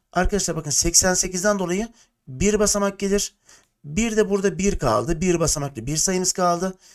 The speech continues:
Bir basamak da oradan gelir. O halde iki basamaklıdır diyoruz. Altı yüz seksen biri yetmiş ikiye böleceğim.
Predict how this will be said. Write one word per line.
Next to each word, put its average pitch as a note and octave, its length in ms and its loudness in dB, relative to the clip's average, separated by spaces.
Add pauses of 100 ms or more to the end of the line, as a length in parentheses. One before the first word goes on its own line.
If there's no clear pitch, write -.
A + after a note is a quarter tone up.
(240)
Bir G#3 260 0
basamak E3+ 400 0
da C#3+ 60 -12 (100)
oradan E3+ 360 2
gelir. C#3+ 460 -2 (500)
O G3+ 140 2
halde E3+ 200 2 (120)
iki F3 280 -4
basamaklıdır D3 760 0
diyoruz. - 400 -6 (3750)
Altı F#3+ 300 2
yüz A3 120 0
seksen G3+ 440 4
biri G#3 140 2
yetmiş F#3 340 0
ikiye E3+ 220 0
böleceğim. B2+ 440 -2